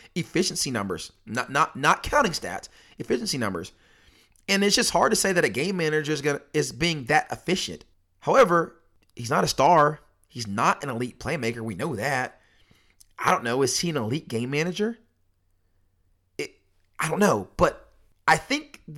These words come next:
one of the things that will help with this conversation is this. The team that U J had in twenty twenty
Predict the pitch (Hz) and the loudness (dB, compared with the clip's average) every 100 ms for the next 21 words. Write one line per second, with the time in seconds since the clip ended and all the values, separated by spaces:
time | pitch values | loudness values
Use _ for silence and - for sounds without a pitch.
0 | 143 - 165 160 214 208 196 160 127 117 | -18 -14 -6 0 0 2 0 0 -2 -4
1 | 135 160 156 _ 135 131 - 143 135 143 | 0 -2 -2 _ -10 -8 -2 -2 0 0
2 | 156 - 180 - 127 104 104 80 - - | 0 -2 -6 -4 -4 -2 -4 -4 -12 -16
3 | _ _ _ _ - 156 - 254 311 330 | _ _ _ _ -4 -2 2 2 2 2
4 | 233 175 208 180 180 165 151 - 156 147 | 2 2 0 4 4 4 0 -2 -4 -4
5 | 143 143 143 | -4 -4 -6